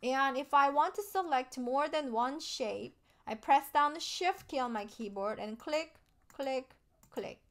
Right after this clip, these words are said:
You notice those four things are selected because you see the blue dots in the center of the circle,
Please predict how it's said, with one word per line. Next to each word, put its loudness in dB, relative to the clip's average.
You -2
notice 4
those 2
four 2
things -6
are -6
selected -4
because -10
you -6
see -10
the -2
blue -6
dots 0
in -4
the -2
center -4
of -4
the -4
circle, -4